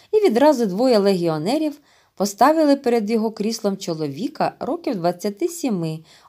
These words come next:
одягненого у старенький розірваний блакитний хітон. Руки йому були зв'язані за спиною, але на прокуратора він дивився з тривогою і цікавістю. Прокуратор же сидів нерухомо,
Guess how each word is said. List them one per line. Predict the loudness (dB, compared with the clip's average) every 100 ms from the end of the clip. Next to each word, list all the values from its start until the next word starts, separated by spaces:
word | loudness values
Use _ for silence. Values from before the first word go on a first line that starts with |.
| -10
одягненого | -6 0 0 0 -2 -2 -4 -6 -6
у | -10
старенький | -6 -6 -2 -2 -4 -6 -10 -12 _ -2
розірваний | 0 0 -2 -2 0 0 -2
блакитний | -2 -4 -6 -8 -10
хітон. | -10 -8 -6 -6 -8 -14 _ _ _
Руки | 0 0 4 4
йому | 4 2
були | 4 4 2
зв'язані | 0 2 2 2 2 0 -2
за | -6 -6
спиною, | -6 -4 -2 0 0 -2 -4 -8 _ _ _ 0
але | 2 2
на | 0
прокуратора | -2 -2 0 0 0 0 0 0
він | -2 -2
дивився | -2 0 -2 -4
з | -6
тривогою | -6 -4 -2 -2 0 -2 -2 -8 -14
і |
цікавістю. | -12 -12 -8 -8 -8 -12 -20 -20 -20 _ _ _ _ _
Прокуратор | -2 0 2 2 2 2
же | 2 -2
сидів | -2 -4 -2 0 2
нерухомо, | 2 0 -2 0 2 2 -4